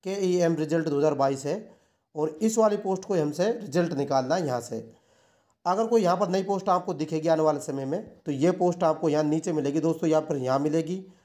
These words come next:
या फिर यहाँ मिलेगी, क्योंकि नई जितनी पोस्ट नई डलेंगी उतनी ही पीछे ये पोस्ट होती चली जाएगी। तो चार पोस्टों के अंदर आपको ये पोस्ट मिल जाएगी आने वाले समय में। तो दोस्तों अब आपको सबसे ऊपर दिखाई दे रही है कीम रिजल्ट दो हज़ार बाईस,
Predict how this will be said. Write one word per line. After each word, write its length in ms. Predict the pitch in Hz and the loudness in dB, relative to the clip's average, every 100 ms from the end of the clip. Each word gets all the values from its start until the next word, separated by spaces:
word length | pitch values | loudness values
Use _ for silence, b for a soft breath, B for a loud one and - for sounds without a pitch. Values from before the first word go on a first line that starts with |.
| b b _ | b b _
या 180 | 127 156 | -2 -2
फिर 180 | 156 185 | 0 -2
यहाँ 220 | 139 139 | 2 0
मिलेगी, 320 | 135 127 117 | 0 -4 -8
क्योंकि 240 | 117 160 170 | -6 0 2
नई 220 | 156 180 | 4 2
जितनी 320 | 156 165 196 | 0 -2 -2
पोस्ट 300 | 202 190 185 | 2 0 2
नई 180 | 160 165 | 2 2
डलेंगी 340 | 165 165 180 | 2 0 0
उतनी 200 | 185 190 | -2 0
ही 120 | 175 170 | 0 0
पीछे 340 | 175 180 175 | -2 -4 0
ये 120 | 165 | 2
पोस्ट 280 | 165 165 170 | 2 0 0
होती 200 | 147 143 | -2 -4
चली 200 | 156 151 | -2 0
जाएगी। 300 | 147 151 160 | 2 2 0
तो 640 | 233 - - _ _ _ 143 | -6 -10 -20 _ _ _ -20
चार 340 | 110 175 180 196 | -6 0 2 2
पोस्टों 320 | 190 180 185 | -4 -4 -2
के 80 | 170 | 0
अंदर 180 | 170 | 2
आपको 220 | 165 165 175 | 2 2 0
ये 120 | 160 | 0
पोस्ट 280 | 160 165 165 | 0 -4 0
मिल 200 | 160 139 | 0 2
जाएगी 240 | 143 151 | 2 2
आने 140 | 170 | 2
वाले 160 | 139 131 | 2 0
समय 220 | 127 120 | -2 -4
में। 180 | 117 113 | -4 -6
तो 640 | 113 _ _ _ - _ | -12 _ _ _ -20 _
दोस्तों 300 | 127 170 170 | 0 0 2
अब 160 | 190 180 | 0 2
आपको 280 | 185 170 170 | 2 2 2
सबसे 220 | 165 151 | -6 -6
ऊपर 220 | 175 - | -4 -4
दिखाई 260 | 156 156 156 | -2 0 0
दे 100 | 147 | 2
रही 100 | 151 | 0
है 60 | 165 | 0
कीम 260 | 175 165 | 0 0
रिजल्ट 340 | 151 147 156 143 | 0 0 0 0
दो 80 | |
हज़ार 180 | 135 143 | 0 0
बाईस, 300 | 135 170 190 | 2 0 -2